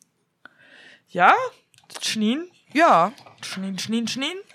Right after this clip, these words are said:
Speaker 1: Ähm, Hemmos? Hemmos nicht?
Speaker 2: Ich muss zugeben, ich hab heut keine verrückte Verabschiedung dabei,
Speaker 1: <gasps>
Speaker 2: aber ich hab noch einen richtigen Fun-Fact dabei,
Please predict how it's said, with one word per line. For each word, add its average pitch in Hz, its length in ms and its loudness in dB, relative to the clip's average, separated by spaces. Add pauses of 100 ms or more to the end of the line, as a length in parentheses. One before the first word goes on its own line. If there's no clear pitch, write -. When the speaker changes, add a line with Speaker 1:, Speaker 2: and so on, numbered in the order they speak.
(1120)
Speaker 1:
Ähm, 185 500 0 (380)
Hemmos? 185 580 -8 (300)
Hemmos 165 360 -10
nicht? 214 140 -2
Speaker 2:
Ich - 40 -12
muss 175 160 -4
zugeben, 254 480 0
ich 202 180 -4
hab 202 140 -2
heut 175 240 2 (220)
keine 254 480 0
verrückte 226 540 -4
Verabschiedung 175 580 -2
dabei, 160 420 0 (100)
Speaker 1:
<gasps> 240 80 -2
Speaker 2:
aber 240 360 4 (400)
ich 190 180 -4
hab 233 140 0
noch 220 140 -6
einen 214 80 -4
richtigen 226 360 -6
Fun-Fact 220 600 -2
dabei, 165 440 2